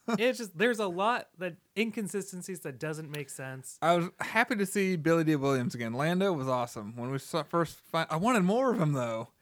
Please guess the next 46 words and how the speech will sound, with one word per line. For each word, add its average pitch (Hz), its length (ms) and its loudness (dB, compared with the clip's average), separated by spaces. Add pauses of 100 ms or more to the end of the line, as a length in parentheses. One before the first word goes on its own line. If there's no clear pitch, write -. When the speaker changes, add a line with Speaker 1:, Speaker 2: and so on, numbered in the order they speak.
(120)
Speaker 1:
He 220 120 0
was 226 120 2
Speaker 2:
Yeah. 135 160 -2
Speaker 1:
barely 226 380 8
in 233 100 2
the 240 80 0
movie. 240 460 4 (160)
Speaker 2:
Yeah, 123 280 -8
he 131 120 -8
was, 131 200 -12 (320)
yeah, - 160 -16 (160)
he's 123 180 -18 (160)
barely 131 320 -12
in 151 120 -18
it, - 200 -20
Speaker 1:
But - 40 -12
at - 60 -8
Speaker 2:
which 147 80 -4
Speaker 1:
least, 196 180 -6
at - 140 -18
least 165 180 -12
he 175 60 -12
got 151 100 -10
to 127 40 -14
fly 139 220 -8
the, 117 100 -8
fly 139 360 0
the 117 80 -2
Falcon 123 380 -2
again. 113 240 -6
That 120 120 -4
was 110 100 -12
cool. 123 180 -6
But 135 120 -4
he 160 120 -2
was 175 120 -4 (160)
barely 190 320 0
in 185 100 0
the 185 60 0
movie. 185 240 2
That 151 100 0
made 165 160 2
me 160 80 2
so 175 220 -2
mad. 170 420 0 (220)
Speaker 2:
Yeah. 110 220 -12